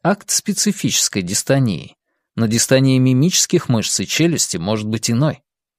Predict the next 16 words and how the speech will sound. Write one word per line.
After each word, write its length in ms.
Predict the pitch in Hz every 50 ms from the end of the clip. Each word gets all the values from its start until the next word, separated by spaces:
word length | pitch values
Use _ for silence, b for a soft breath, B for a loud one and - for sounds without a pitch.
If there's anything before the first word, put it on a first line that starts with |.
| _ _ _ _ _ -
Стивен 420 | - - - - 156 151 151 147
Фрухт 460 | 139 - - 180 196 185 - - -
и 80 | 123 127
его 200 | 127 123 131 127
коллеги 520 | 127 - 120 117 123 156 185 170 117 85
в 80 | - -
своем 340 | - - 127 123 139 139 127
первом 460 | - - 151 143 120 120 120 117 117
исследовании 540 | 107 - - 139 139 123 117 117 117 113 110
двадцати 420 | 107 117 131 127 - - - 143
шести 420 | 127 - - 139 - - - 131 107
страдающих 680 | - - 123 127 120 110 117 117 107 - - 117 104
дистонией 580 | 107 117 113 - - 131 127 127 123 120 113
трубачей 580 | 107 - 110 120 113 120 120 - - - 123 101
и 40 | 90
флейтистов 800 | - - 110 110 104 104 - 196 180 - - - - - -